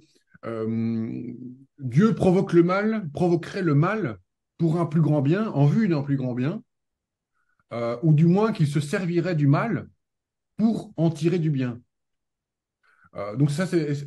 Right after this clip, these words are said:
c'est quelque chose que je, je, sur lequel je, que je lis, euh, assez souvent. Euh, est-ce que, est-ce qu'on peut dire une chose pareille ? Est-ce que c'est, est-ce que, est-ce que ça correspond finalement à, à ce, à ce qu'est le christianisme, à ce que dit le christianisme ?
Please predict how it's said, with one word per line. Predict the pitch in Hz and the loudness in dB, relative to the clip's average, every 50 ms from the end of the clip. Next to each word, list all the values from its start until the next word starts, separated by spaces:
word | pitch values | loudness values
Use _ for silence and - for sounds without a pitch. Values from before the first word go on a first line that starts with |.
| - - - - 147 147 143 151 147 143 139 | -14 -16 -18 -18 -16 -16 -14 -14 -12 -12 -14
c'est | - - - 151 151 143 143 | -14 -8 -4 -2 0 0 0
quelque | - 147 139 156 | 2 2 2 2
chose | - - 220 214 | 2 2 0 2
que | - 160 | 4 4
je, | 139 143 143 | 6 6 6
je, | 131 - 143 139 | 6 4 2 0
sur | 123 - - 143 | -2 -2 -2 0
lequel | 139 135 - 160 151 | 0 2 2 2 2
je, | 120 127 123 120 117 120 120 110 | 2 2 0 -2 -2 -4 -6 -6
que | 107 131 123 | -6 -6 -4
je | 113 131 | -2 0
lis, | 127 139 165 170 165 151 | 2 2 2 2 2 0
euh, | 117 113 113 113 | 0 -2 -6 -8
assez | 113 - 143 139 | -8 -6 -6 -6
souvent. | 143 139 113 113 139 180 214 226 208 - - _ - - _ _ _ _ _ - 90 - - | -6 -6 -6 -2 -2 -2 -2 -2 -4 -8 -12 _ -20 -20 _ _ _ _ _ -20 -20 -16 -12
Euh, | - 52 52 52 52 104 73 - - - - - - - - _ - - | -10 -8 -8 -8 -8 -8 -8 -10 -12 -14 -14 -16 -18 -20 -20 _ -18 -18
est-ce | - - - | -16 -18 -12
que, | - - 160 160 165 147 | -4 0 2 2 4 2
est-ce | 131 131 - | 2 0 2
qu'on | 180 175 | 2 2
peut | 165 180 175 | 4 4 4
dire | 175 214 175 | 4 4 4
une | 151 139 | 2 2
chose | 147 139 - | 0 -2 -6
pareille ? | - - 113 110 113 113 110 | -4 -6 -4 -4 -2 -2 -2
Est-ce | 110 107 | -4 -4
que | - 147 | -4 -4
c'est, | 143 143 139 | -4 -4 -4
est-ce | 139 127 - | -4 -6 -4
que, | - 143 | -4 -4
est-ce | 139 139 - 135 - | -4 -2 -4 -6 -8
que | - 143 | -8 -6
ça | - - 139 | -4 -4 -4
correspond | 147 156 143 147 143 143 143 180 175 | -2 0 2 2 2 0 -2 -4 -6
finalement | 147 - 123 117 117 127 131 123 117 | -6 -6 -6 -4 -2 0 0 0 0
à, | 110 104 104 104 104 104 104 104 101 101 - - - | 0 -2 -2 -2 -2 -4 -4 -6 -8 -10 -10 -12 -14
à | - - - - | -14 -14 -16 -14
ce, | - - - | -14 -12 -10
à | - 110 | -8 -6
ce | 92 - 120 | -4 -2 0
qu'est | - - | 4 4
le | 143 139 | 4 4
christianisme, | 143 - - 135 127 127 120 107 101 104 | 2 0 2 2 2 4 4 2 0 -2
à | |
ce | 104 - | -2 -2
que | - 117 | -2 0
dit | 110 123 | 2 2
le | 135 131 | 2 2
christianisme ? | - 113 107 - - 107 107 107 98 - - 95 90 | 0 -6 -10 -8 -4 -2 -2 -2 -2 -4 -6 -8 -8